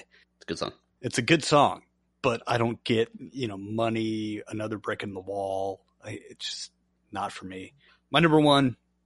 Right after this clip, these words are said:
Speaker 2: the Beatles. You said it. It's like college football for me. I don't understand it.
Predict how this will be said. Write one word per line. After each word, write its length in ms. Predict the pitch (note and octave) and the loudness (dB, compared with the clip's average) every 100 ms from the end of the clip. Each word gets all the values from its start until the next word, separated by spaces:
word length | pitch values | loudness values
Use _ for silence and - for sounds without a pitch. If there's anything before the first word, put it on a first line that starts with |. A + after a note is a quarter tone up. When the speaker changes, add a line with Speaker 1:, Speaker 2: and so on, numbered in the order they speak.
| - - _ _ _ | -20 -20 _ _ _
Speaker 2:
the 140 | A#2 | -2
Beatles. 520 | A2 G2 F#2 F2+ - - _ _ _ | -2 -2 -6 -10 -14 -18 _ _ _
You 180 | A2+ C#3 | 0 0
said 280 | - C3 A#2+ | 4 2 4
it. 240 | A2+ - _ _ _ - | 2 0 _ _ _ -10
It's 220 | A2+ - | -4 -2
like 160 | G2 | -2
college 360 | - A#2 G2+ G2+ | 2 2 2 -2
football 420 | - A#2 - G#2+ | -2 -2 0 -4
for 160 | - G#2 | -2 -4
me. 380 | G#2+ G#2+ G#2 - _ _ _ _ _ _ _ _ | -2 -2 -6 -10 _ _ _ _ _ _ _ _
I 80 | - | 0
don't 240 | A#2+ A2+ | 0 0
understand 640 | G2+ A2 G2+ - A2 G2+ | -6 -8 -8 -6 -6 -6
it. 160 | G2+ G2 | -8 -10